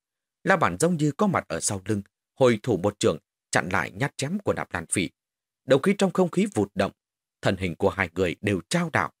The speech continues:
Cơn sóng đấu khí cuồn cuộn lại một lần nữa trào ra. Cơ hồ không gian xung quanh đã hoàn toàn bị vỡ nát. "Hỗn đản, hỗn đản!"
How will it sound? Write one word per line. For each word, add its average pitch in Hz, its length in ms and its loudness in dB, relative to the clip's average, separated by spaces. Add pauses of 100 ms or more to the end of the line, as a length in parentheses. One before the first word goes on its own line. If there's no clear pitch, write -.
(840)
Cơn 101 180 2
sóng 117 180 -2
đấu 143 180 2
khí 165 220 0
cuồn 110 260 2
cuộn 107 200 4 (280)
lại 107 120 2
một - 220 0
lần 80 180 -2
nữa 101 100 4 (100)
trào 92 260 -2
ra. 117 200 -4 (580)
Cơ 196 80 8
hồ 156 220 6
không 185 140 2
gian 180 200 0
xung 180 200 0
quanh 165 380 0
đã - 160 0
hoàn 90 200 -2
toàn 87 320 -2
bị 92 240 -2
vỡ 113 140 0
nát. 185 220 -4 (720)
"Hỗn 95 280 2
đản, 92 180 0 (160)
hỗn 160 260 4
đản!" 123 260 2